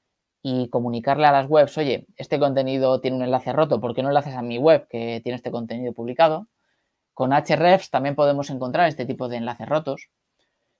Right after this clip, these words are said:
También podemos trabajar altas en directorios temáticos. Eh, en el pasado, eh, link building, este, este off-page, se basaba en crear un montón de enlaces en directorios. Entonces, lo que, lo que os digo es, esto no es que aporte un grandísimo valor,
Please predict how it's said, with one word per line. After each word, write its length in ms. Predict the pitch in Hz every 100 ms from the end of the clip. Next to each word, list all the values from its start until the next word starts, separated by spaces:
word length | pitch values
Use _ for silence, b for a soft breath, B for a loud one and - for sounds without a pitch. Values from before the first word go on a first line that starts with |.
| _
También 200 | - 139
podemos 280 | 160 175 165
trabajar 560 | 160 147 147 165 - - -
altas 400 | 143 165 151 131
en 100 | 127
directorios 380 | 131 127 131 -
temáticos. 720 | - 156 - 143 139 147 - _ _ -
Eh, 320 | 120 120 123
en 140 | 135 127
el 120 | 117
pasado, 560 | 117 120 156 160 151 175 _ _ _ _ -
eh, 220 | 127 123
link 260 | 131 151 143
building, 380 | 170 151 143
este, 500 | 131 - 135 127 -
este 160 | 120 143
off-page, 500 | 123 - 160 147 - _ _ _
se 160 | - 147
basaba 280 | 123 135 147
en 60 |
crear 280 | 147 139 139
un 80 | 143
montón 240 | 139 135
de 60 | 135
enlaces 260 | 127 139 139
en 80 |
directorios. 560 | 127 110 - 113 101 - -
Entonces, 240 | 131 117
lo 140 | 120 120
que, 280 | 120 123 -
lo 180 | 120 117
que 240 | 120 120
os 80 | 120
digo 240 | 135 143
es, 240 | 147 156 - _ _ _ _ _ _
esto 280 | - 139 156
no 340 | 143 139 143 143
es 140 | 143
que 60 | 135
aporte 420 | 135 151 127 113
un 180 | 131 139
grandísimo 460 | 135 135 139 131
valor, 440 | 120 127 160 165